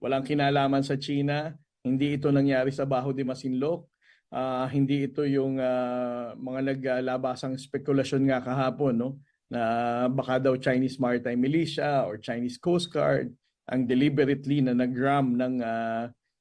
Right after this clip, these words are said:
ah, bangka ng ating mga kababayang mangingisda. Ah, as I said, no, hindi ito nangyari sa immediate vicinity ng Baho de Masinloc. Ah, masyado itong malayo sa Baho de Masinloc. Ah,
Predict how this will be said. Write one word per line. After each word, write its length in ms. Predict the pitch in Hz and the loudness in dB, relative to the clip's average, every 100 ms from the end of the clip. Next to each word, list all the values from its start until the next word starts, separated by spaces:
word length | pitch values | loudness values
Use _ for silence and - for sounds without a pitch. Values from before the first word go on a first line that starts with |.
| _ 117 | _ -2
ah, 340 | 113 110 117 117 | 0 0 -2 -4
bangka 480 | 135 131 127 139 | 0 0 2 2
ng 160 | 131 123 | 2 0
ating 320 | 123 123 135 | -4 -2 -2
mga 200 | 123 123 117 117 117 113 117 | 0 -2 0 0 -2 -4 -4
kababayang 560 | 127 127 127 127 127 | -2 0 2 2 2
mangingisda. 720 | 123 117 117 113 - 123 - - _ _ _ | 2 2 -4 -6 -4 -4 -4 -12 _ _ _
Ah, 480 | 123 123 120 120 - | -2 2 2 2 0
as 80 | 135 | 2
I 100 | 143 | 2
said, 300 | 139 175 143 | 4 4 4
no, 240 | 135 160 | 2 0
hindi 400 | 160 131 135 143 | 0 0 2 0
ito 240 | 143 160 147 | 2 2 2
nangyari 560 | 139 135 135 131 135 | 2 2 2 2 2
sa 160 | 139 135 | -2 -4
immediate 400 | 139 139 139 135 | -2 0 0 -2
vicinity 640 | 123 131 139 135 135 139 | -2 -4 -2 -4 -2 -2
ng 160 | 127 123 | -2 0
Baho 240 | 127 127 | 0 0
de 80 | 123 | 0
Masinloc. 560 | 127 123 123 123 143 147 - _ _ _ - | 0 0 0 0 0 -6 -16 _ _ _ -6
Ah, 640 | 123 117 123 120 123 120 - | -4 -2 0 0 0 -2 -4
masyado 480 | 127 131 147 139 143 | -6 2 2 4 4
itong 240 | 139 135 | 4 2
malayo 400 | 135 127 127 135 | 4 4 4 2
sa 160 | 131 127 | 0 -2
Baho 240 | 127 120 | 0 -2
de 160 | 127 123 | -2 -4
Masinloc. 560 | 120 123 117 127 139 - _ _ _ | -4 -4 0 0 -2 -8 _ _ _
Ah, 400 | - 117 110 110 | -6 -2 0 -2